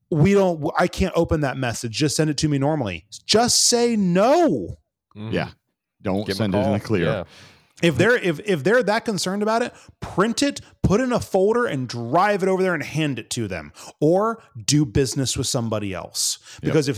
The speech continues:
Speaker 1: they won't, if they will not be an active participant in, participant in protecting you and the business you're doing together, are they gonna be an active participant in protecting your clients and your employees and everyone else? The answer is no.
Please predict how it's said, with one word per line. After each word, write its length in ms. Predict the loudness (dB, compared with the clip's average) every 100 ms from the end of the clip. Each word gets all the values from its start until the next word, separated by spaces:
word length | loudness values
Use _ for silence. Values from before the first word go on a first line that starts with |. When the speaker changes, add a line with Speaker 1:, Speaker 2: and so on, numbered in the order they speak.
| -2
Speaker 1:
they 220 | 0 0
won't, 380 | 2 0 -2 -4 -6
if 320 | -4 -4 -2
they 180 | 0 2
will 160 | 2 0
not 300 | 0 -2 -2
be 100 | -4
an 80 | -2
active 360 | -6 -4 -4
participant 500 | -2 -2 -4 -2 -2 -2
in, 160 | -4 -10 -20 -20 _ -8 -2
participant 500 | 0 0 -2 -2 -2
in 40 |
protecting 540 | 0 0 -2 -2 -4 -2
you 180 | 0 2
and 80 | 0
the 40 |
business 400 | -2 -2 -2 -2
you're 100 | -2
doing 280 | -2 -2 -2
together, 440 | -4 -2 -2 -2 -6 -10 -2
are 120 | -2
they 140 | 0 0
gonna 100 | 2
be 80 | 0
an 80 |
active 280 | -2 -4 -4
participant 360 | -4 -4 -4 -2
in 40 |
protecting 420 | -2 -2 -2 -4 -4
your 300 | -2 -2 -2
clients 480 | -4 -4 -4 -6
and 120 | -6 -6
your 180 | -6
employees 520 | -8 -6 -4 -2 -2 -4
and 80 |
everyone 280 | -6 -6 -6
else? 360 | -6 -8 -10 -10
The 120 | -6 -4
answer 200 | -4 -6
is 120 | -8
no. 380 | -6 -6 -8